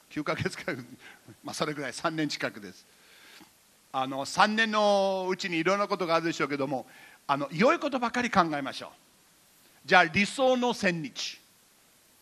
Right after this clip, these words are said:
あなたの理想の千日を計画してくださいってね。もう予算は無限ですね。どこにでも行けます。飛行機が行く、え、船が行く、ね、車が行く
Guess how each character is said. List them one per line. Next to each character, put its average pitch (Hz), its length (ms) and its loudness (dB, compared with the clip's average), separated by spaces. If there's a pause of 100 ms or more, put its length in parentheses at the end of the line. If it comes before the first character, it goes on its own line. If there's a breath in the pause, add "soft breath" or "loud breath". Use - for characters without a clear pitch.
(280)
あ 143 140 6
な 226 140 4
た 226 120 6
の 202 120 4
理 190 120 -2
想 214 220 0
の 202 100 0
千 190 300 -2
日 175 240 -2
を 175 380 4 (200 loud breath)
計 180 160 2
画 160 220 -4
し - 60 -4
て 170 100 -4
く 156 60 -6
だ 151 140 0
さ 143 160 0
い - 20 -4
っ 110 40 -8
て 139 100 -6
ね。 151 220 -2 (280 loud breath)
も 139 120 -6
う 139 40 -4
予 151 160 -4
算 175 300 2
は 175 380 2
無 156 140 -6
限 156 240 0
で 131 180 -4
す - 180 -14
ね。 - 260 -20 (200 loud breath)
ど 160 140 -6
こ 185 140 -2
に 196 100 2
で 190 100 4
も 185 160 -4
行 180 80 -8
け 156 100 -4
ま 151 180 -2
す。 - 140 -14
飛 - 100 -16
行 165 180 0
機 165 120 -10
が 165 120 0
行 156 100 -2
く、 170 240 -4 (260 loud breath)
え、 131 100 -6
船 160 260 -2
が 175 140 2
行 165 120 -4
く、 175 260 -6 (100)
ね、 170 280 0
車 165 320 -2
が 175 140 4
行 175 100 -2
く 175 320 -4